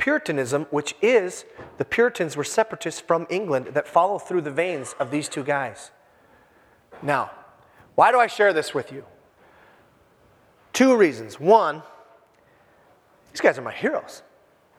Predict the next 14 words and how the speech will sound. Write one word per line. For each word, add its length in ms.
Uh, 80
eh, 240
seriously, 560
these 140
guys 260
are 140
my 320
heroes. 520
That 100
they 120
love 240
Christ 380
that 260
much 400